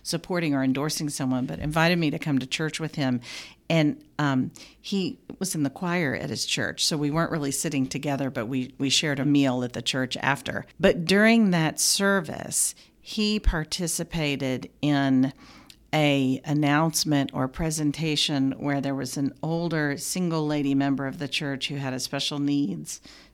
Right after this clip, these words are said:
child. And this woman, I think, had always been worried about what was gonna happen to her child after she passed. And it may have been a grandchild, but the net net is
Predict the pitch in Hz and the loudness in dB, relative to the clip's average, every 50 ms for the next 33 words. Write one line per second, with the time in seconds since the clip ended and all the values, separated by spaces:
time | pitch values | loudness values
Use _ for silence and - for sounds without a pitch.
0 | _ _ _ - - - - 160 151 143 131 127 113 - - - - 82 - - | _ _ _ -2 -2 0 2 2 2 0 0 0 -2 -4 -4 -6 -8 -10 -12 -18
1 | - - - - - - - _ _ _ - 160 156 147 143 139 139 135 135 131 | -20 -20 -20 -20 -20 -20 -20 _ _ _ 0 2 4 4 4 4 4 4 4 2
2 | 131 - - _ - 160 160 170 160 156 - - 165 156 147 147 143 139 135 135 | 2 0 -6 _ -8 -6 -4 -2 -2 -2 -2 -2 0 2 2 4 4 4 2 2
3 | - - 143 - - 156 147 - 160 151 151 - - 147 147 151 143 139 - - | 0 -2 -6 -4 -4 -4 -2 -2 -4 -4 -4 -4 -4 -2 -2 -2 -4 -4 -4 -2
4 | 143 139 139 139 139 135 131 135 135 131 131 113 135 135 139 131 - 139 139 - | 0 2 2 2 2 0 0 -2 -2 -2 -2 -2 -4 -6 -6 -6 -8 -8 -6 -6
5 | 160 - - - - - - - - - - - - - - - - 139 - - | -6 -6 -6 -8 -10 -10 -8 -6 -6 -4 -4 -4 -6 -8 -8 -10 -10 -12 -10 -10
6 | - - - - - - - - - - - - - - 165 143 123 185 196 190 | -8 -8 -8 -8 -8 -8 -6 -6 -4 -4 -6 -6 -6 -6 -4 -2 0 2 4 4
7 | 170 147 143 - - 139 - - - 123 127 - 131 - - - - - 160 160 | 4 2 0 -4 -6 -6 -6 -6 -6 -6 -6 -6 -4 -4 -4 -6 -6 -6 -6 -8
8 | 143 - - - - - - - - - 175 175 180 196 208 208 147 143 175 165 | -8 -10 -10 -14 -16 -16 -18 -18 -8 -2 2 4 6 6 6 6 4 2 0 0
9 | 151 147 147 143 139 139 135 - - | 0 0 0 -2 -2 -2 -4 -6 -8